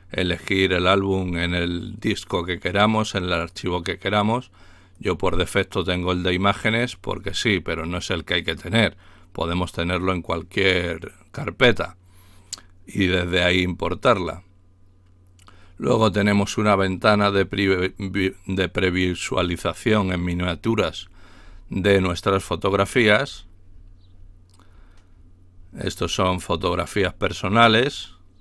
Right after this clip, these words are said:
Vais a conocer a mi familia y amigos. Si ahí seguimos haciendo tutoriales sobre Digicam, me veréis en muchas haciendo el tonto, cosa habitual en mí.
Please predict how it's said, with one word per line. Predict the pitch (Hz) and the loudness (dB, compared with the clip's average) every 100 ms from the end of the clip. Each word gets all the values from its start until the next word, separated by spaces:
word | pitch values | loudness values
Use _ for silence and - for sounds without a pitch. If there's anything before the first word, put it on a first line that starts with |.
| - - - - | -20 -20 -20 -20
Vais | - 90 - | -6 -4 -2
a | 85 | -2
conocer | 87 85 - 98 | -2 -4 -2 0
a | 90 | 2
mi | 90 | 0
familia | 85 90 92 95 92 92 | -2 -2 0 2 2 2
y | |
amigos. | 92 107 117 110 147 - - - - - - - - - - - - - - | 2 4 4 2 -2 -6 -18 -20 -20 -20 -20 -20 -20 -20 -20 -20 -20 -20 -16
Si | - - | -8 -4
ahí | - 87 90 | -2 0 -2
seguimos | - 87 92 92 90 | 0 0 2 0 -2
haciendo | 92 - 95 90 | -4 -2 -2 -2
tutoriales | 85 87 180 131 95 90 | -2 -4 0 2 2 0
sobre | - 90 87 | -2 -2 0
Digicam, | 87 87 95 104 107 101 135 - - - - - - - - - - | -2 -2 0 4 4 2 -6 -18 -20 -20 -20 -20 -20 -20 -20 -20 -8
me | 92 92 | -2 2
veréis | 92 95 95 - | 4 4 2 2
en | 87 | 0
muchas | 95 98 87 90 | 0 0 -2 0
haciendo | - 90 87 90 | 0 0 0 0
el | 87 | 2
tonto, | 117 110 120 139 - - - - - | 2 2 0 -2 -6 -14 -20 -20 -20
cosa | - 98 - | -4 -4 2
habitual | 87 87 85 92 90 | 2 2 2 2 2
en | 87 | 2
mí. | 107 113 139 | 2 2 -2